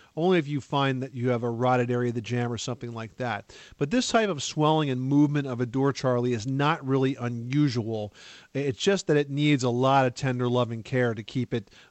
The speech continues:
uh, really functioning for you. And if you do it right and you get a nice,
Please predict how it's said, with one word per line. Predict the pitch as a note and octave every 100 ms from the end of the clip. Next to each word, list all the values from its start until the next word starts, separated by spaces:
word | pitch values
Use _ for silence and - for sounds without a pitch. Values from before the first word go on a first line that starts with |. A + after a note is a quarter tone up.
| -
uh, | A#2
really | C3 C3+ A#2+
functioning | - C#3 C#3 - B2 A#2
for | - C3+ B2 B2
you. | G#2 G#2
And | A#2 C3
if | B2+
you | C#3
do | C3 B3+
it | D4
right | E3 G3+ D#3 A#2 - - -
and | C3+
you | C#3
get | C#3+ C#3+
a |
nice, | C3 D3 F3 -